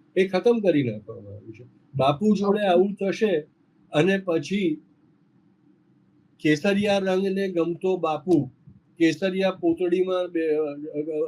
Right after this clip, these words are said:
Speaker 1: અ, પહેરેલો બાપુ બતાવવામાં આવશે તો ત્યારે આપણે કશું નહીં કરી શકીએ. એ થાય એની પહેલા લડવાની જ, અ, લડીને જ આપણે એને રોકી શકીએ.
Speaker 2: પણ તમને એવું લાગે છે કે એવી રીતે બાપુને દર્શાવવામાં આવશે?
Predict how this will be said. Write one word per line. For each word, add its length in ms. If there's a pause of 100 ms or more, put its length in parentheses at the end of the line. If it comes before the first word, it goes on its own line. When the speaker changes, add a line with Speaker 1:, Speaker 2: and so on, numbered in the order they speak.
Speaker 1:
અ, 40
પહેરેલો 540
બાપુ 520 (260)
બતાવવામાં 760
આવશે 280
તો 160
ત્યારે 420
આપણે 300
કશું 340
નહીં 180
કરી 160
શકીએ. 400 (260)
એ 140
થાય 320
એની 260
પહેલા 420
લડવાની 520
જ, 60 (300)
અ, 180
લડીને 460
જ 60
આપણે 300
એને 160
રોકી 320
શકીએ. 440 (760)
Speaker 2:
પણ 120 (140)
તમને 200
એવું 220
લાગે 300
છે 200
કે 180
એવી 160
રીતે 300
બાપુને 420
દર્શાવવામાં 760
આવશે? 380